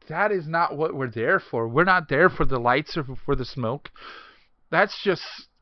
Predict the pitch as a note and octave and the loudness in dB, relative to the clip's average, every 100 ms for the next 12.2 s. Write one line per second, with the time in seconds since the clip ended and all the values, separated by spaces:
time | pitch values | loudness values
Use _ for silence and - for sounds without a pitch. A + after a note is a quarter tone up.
0 | - C3+ A#2 A2+ - - - D3 D#3 C#3 | -10 -6 -6 -6 -10 -8 4 6 8 6
1 | A#2 D3 B2+ C3+ C#3+ B2+ A#2 A2+ G#2 C#3+ | 10 10 10 0 0 2 -2 -6 -4 -2
2 | C#3 - - - - - - - _ _ | -2 -6 -18 -16 -14 -14 -16 -20 _ _
3 | _ _ - F3 F#3+ A2 A2+ C3+ D#3 D#3 | _ _ 0 6 8 6 2 0 0 -2
4 | F#3+ - G3+ C#3 B2+ - - - A#2+ B2 | -6 0 2 2 0 0 -6 -6 -8 -10
5 | - A#3 G#3+ C3+ A2+ G#2 G#2 A2 G#2+ _ | -2 0 0 -4 -8 -6 -4 -2 -4 _
6 | - - - - D3+ - - - - - | -20 -20 -16 2 6 6 4 -8 -12 -8
7 | - F3+ C#3+ B2 G2+ A#2 G#2+ F#2+ - _ | 4 6 6 -2 -2 -2 0 -4 -14 _
8 | - - B3+ - - - _ _ _ _ | -8 2 4 4 -4 -8 _ _ _ _
9 | _ _ - G3 F3 D#3+ B2+ - _ _ | _ _ 0 6 8 6 2 -4 _ _
10 | _ _ _ - - - - _ _ _ | _ _ _ -16 -14 -16 -20 _ _ _
11 | _ _ - - C#3 C3 A#2 - - C#3 | _ _ -18 -10 -2 -2 -2 -6 0 4
12 | A#2+ G#2 | 4 0